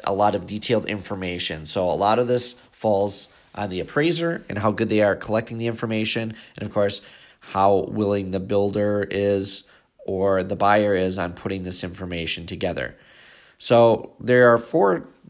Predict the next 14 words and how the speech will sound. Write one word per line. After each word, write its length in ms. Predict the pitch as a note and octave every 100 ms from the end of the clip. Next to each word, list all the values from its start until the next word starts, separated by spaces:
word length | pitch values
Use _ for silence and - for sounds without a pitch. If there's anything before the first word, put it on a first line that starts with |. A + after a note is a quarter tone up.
| _ -
main 320 | A2+ B2+ C3+
areas 460 | B2 A#2+ A2 A2 G#2+
of 120 | F#2
information 760 | A2+ G2+ G#2 G#2 A2 - G2+ G2
that 280 | F#2+ F#2
an 100 | G2
appraiser 520 | G2 - G2+ F#2+ F#2+ G2+
is 200 | F#2+ F#2
going 200 | G2+ F#2
to 60 |
get 220 | F2+ G2
their 100 | F#2+
information 680 | - F#2+ F#2 F2 G#2 G2+ D#2+
from. 400 | - D2 C#2+